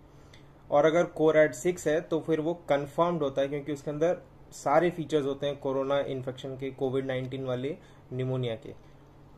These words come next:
इसके साथ अगर आरटीपीसीआर भी अगर पॉजिटिव आ जाता है, तो वो एकदम confirmation हो जाता है।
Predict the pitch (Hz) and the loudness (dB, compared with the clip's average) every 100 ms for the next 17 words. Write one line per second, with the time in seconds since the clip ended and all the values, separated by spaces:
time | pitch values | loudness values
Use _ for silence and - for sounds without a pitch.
0 | - 156 - 147 156 160 - 143 139 139 | -8 -8 -4 0 2 2 2 2 4 2
1 | 151 147 147 151 147 143 135 160 143 143 | -2 -8 -6 2 2 2 0 0 0 -2
2 | 139 135 127 143 143 139 127 156 160 147 | 2 0 0 0 0 2 -2 -2 -4 -4
3 | 143 139 175 208 - 151 151 170 156 143 | -4 -2 -4 -4 0 0 2 2 2 0
4 | 143 120 110 104 - - | -2 -4 -4 -8 -12 -18